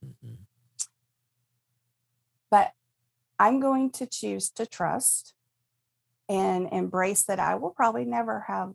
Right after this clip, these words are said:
Speaker 2: an answer to my
Speaker 1: Mm-hmm.
Speaker 2: question,
Speaker 1: Mm-hmm.
Speaker 2: and just trust and have faith. That was the turning point.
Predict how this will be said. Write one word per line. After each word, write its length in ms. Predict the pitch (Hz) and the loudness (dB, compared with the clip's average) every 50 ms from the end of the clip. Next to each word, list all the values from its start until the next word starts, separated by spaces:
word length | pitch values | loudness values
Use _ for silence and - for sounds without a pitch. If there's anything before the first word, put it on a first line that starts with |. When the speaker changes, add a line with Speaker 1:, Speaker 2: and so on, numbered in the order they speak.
| - | -8
Speaker 2:
an 160 | 196 196 185 | -8 -6 -6
answer 300 | 180 180 165 - - 180 180 - | -6 -8 -10 -10 -12 -14 -12 -12
to 80 | - - | -14 -14
my 140 | - 139 | -12 -12
Speaker 1:
Mm-hmm. 100 | 143 139 | -12 -8
Speaker 2:
question, 500 | 131 - - 131 135 139 - 311 359 381 381 - | -6 -6 -6 -6 -8 -8 -6 -6 -6 -6 -8 -14
Speaker 1:
Mm-hmm. 300 | 131 120 - - 127 139 113 - _ _ _ _ _ _ _ _ _ _ _ 214 | -20 -20 -18 -18 -16 -16 -16 -18 _ _ _ _ _ _ _ _ _ _ _ 0
Speaker 2:
and 540 | 208 214 208 208 208 202 196 202 208 202 202 - _ _ _ _ _ _ - | 2 2 4 2 2 0 0 -2 -4 -6 -10 -14 _ _ _ _ _ _ -16
just 220 | - 185 - - | -12 -10 -10 -6
trust 300 | - 202 190 - - - | -4 -2 -2 -2 -2 -2
and 140 | 196 190 190 | -2 -4 -2
have 160 | 185 180 180 - _ - | -2 -4 -4 -6 _ -12
faith. 200 | - 175 170 - _ _ _ _ _ _ _ _ _ _ _ _ _ _ _ - - | -10 -10 -12 -14 _ _ _ _ _ _ _ _ _ _ _ _ _ _ _ 2 6
That 320 | 208 214 220 233 - - - | 10 12 12 12 10 8 2
was 420 | - 208 202 202 202 196 190 - - - | 0 2 2 2 4 2 0 0 0 -4
the 80 | 185 | -8
turning 400 | 185 - 175 165 151 135 135 156 156 | -6 -4 -4 -2 -2 -2 -4 -4 -6
point. 320 | - - - 131 - - | -6 -8 -8 -8 -8 -12